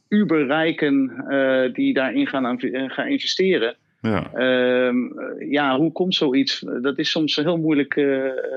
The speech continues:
Speaker 1: te verklaren. Want ja, het is, het is, het is de hele weg. Want ja, ook, ook die kunstenaars kon je in de tijd, nou, heel voordelig kopen. Ehm,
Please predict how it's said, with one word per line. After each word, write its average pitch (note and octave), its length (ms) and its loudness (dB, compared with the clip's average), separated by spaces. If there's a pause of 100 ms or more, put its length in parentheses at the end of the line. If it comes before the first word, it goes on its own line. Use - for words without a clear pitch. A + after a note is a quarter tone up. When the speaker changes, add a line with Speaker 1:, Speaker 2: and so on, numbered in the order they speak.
(240)
Speaker 1:
te - 100 -20
verklaren. D#3+ 560 -2
Want B2+ 160 -12
ja, C3+ 260 0
het C3 140 -4
is, - 220 -2
het C#3 120 -4
is, - 300 -2
het C3 140 -8
is D3 140 -2
de C#3+ 100 0
hele D3 300 0
weg. D#3 280 -2
Want C3 120 -8
ja, C#3+ 160 0
ook, C#3+ 280 -2
ook C#3+ 280 -2
die D#3 200 -2
kunstenaars C#3 520 -2
kon C#3 180 -2
je C3 60 -2
in C3 60 -2
de B2+ 140 -6
tijd, C#3+ 360 -2 (640)
nou, A#2+ 240 0
heel D#3+ 200 4
voordelig C#3 460 0
kopen. D3 460 0 (140)
Ehm, B2 800 2